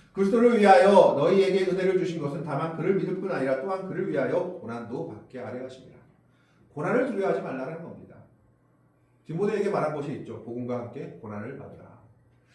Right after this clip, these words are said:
그리스도인답게 사는 것 무엇입니까? 하나 되는 것. 두 번째 뭡니까? 대적자를 두려워하지 않고 하나님의 일을 끝까지 하는 것.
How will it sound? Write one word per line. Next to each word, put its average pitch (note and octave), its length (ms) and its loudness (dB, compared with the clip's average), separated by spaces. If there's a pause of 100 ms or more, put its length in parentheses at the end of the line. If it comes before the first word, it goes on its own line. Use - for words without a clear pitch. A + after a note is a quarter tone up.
(280)
그리스도인답게 G#3 680 -2
사는 G#3 300 -4
것 F#3+ 340 -2 (100)
무엇입니까? B2 760 -8 (580)
하나 A3 300 -4
되는 A#2 200 -4
것. G2+ 360 -10 (160)
두 G#2+ 80 -18
번째 - 560 -10 (280)
뭡니까? G2+ 540 -12
대적자를 C#3+ 500 -6
두려워하지 D#3 440 -6
않고 - 280 -12
하나님의 D#3 260 -12
일을 E3 180 -10
끝까지 G#3 360 -14
하는 - 240 -14
것. - 240 -18